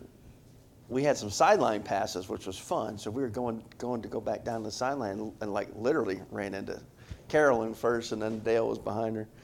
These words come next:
So we hugged her neck, and as we were,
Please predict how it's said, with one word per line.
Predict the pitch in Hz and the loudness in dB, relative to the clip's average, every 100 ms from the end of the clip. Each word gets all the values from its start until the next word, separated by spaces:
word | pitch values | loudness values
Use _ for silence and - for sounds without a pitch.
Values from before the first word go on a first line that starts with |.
| - - - - | -20 -20 -20 -18
So | - 147 135 131 - - - - - - - | 4 10 12 10 6 -12 -18 -20 -20 -18 -8
we | 127 151 | 2 2
hugged | 127 131 131 | 6 6 6
her | 127 127 | 2 4
neck, | 120 123 | 4 2
and | 123 | 2
as | 123 117 | 0 2
we | 131 | 2
were, | 123 113 | 2 0